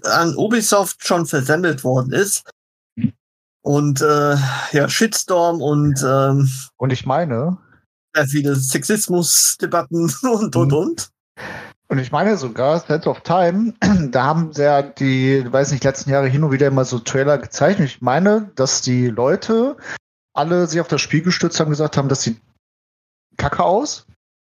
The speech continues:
Speaker 2: So, also nicht eines Remakes würdig. Und ich meine, letztens irgendwo gelesen zu haben, dass sie das Spiel nochmal komplett entwickeln wollen. Von vorne.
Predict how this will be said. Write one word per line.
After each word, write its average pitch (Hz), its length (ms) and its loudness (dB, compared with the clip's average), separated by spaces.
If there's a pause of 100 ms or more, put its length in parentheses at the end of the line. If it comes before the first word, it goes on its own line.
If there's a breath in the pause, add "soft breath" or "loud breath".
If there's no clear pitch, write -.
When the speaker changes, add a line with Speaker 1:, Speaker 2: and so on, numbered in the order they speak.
(240)
Speaker 2:
So, 156 160 0
also 147 160 0
nicht 151 220 0
eines 135 240 0
Remakes 135 420 0
würdig. 170 480 0 (500 loud breath)
Und 143 220 0
ich 135 140 -6
meine, 175 240 2
letztens 190 420 0
irgendwo 170 220 2
gelesen 160 320 0
zu - 100 0
haben, 156 140 2
dass 160 120 0
sie - 80 -6
das 139 120 0
Spiel 151 180 -4
nochmal 156 220 2
komplett - 320 0
entwickeln 123 420 0
wollen. 95 300 2 (180)
Von 117 140 -2
vorne. 104 440 -2